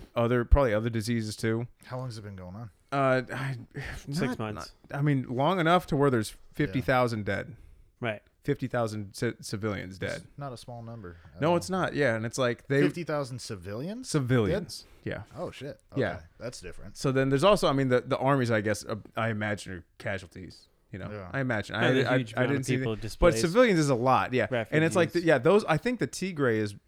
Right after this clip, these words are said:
Speaker 1: a lot of refugees anyway, and, like, yeah, it's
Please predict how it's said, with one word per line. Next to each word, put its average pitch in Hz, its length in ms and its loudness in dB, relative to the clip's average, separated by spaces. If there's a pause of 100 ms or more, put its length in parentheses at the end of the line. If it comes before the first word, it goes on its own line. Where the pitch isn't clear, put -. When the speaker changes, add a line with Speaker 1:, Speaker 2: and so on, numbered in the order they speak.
Speaker 1:
a 107 60 -6
lot 117 240 0
of 107 100 -4
refugees 104 640 -4
anyway, 113 340 -4 (1300)
and, 120 120 -4
like, 98 280 -6 (600)
yeah, 127 180 4
it's 117 380 0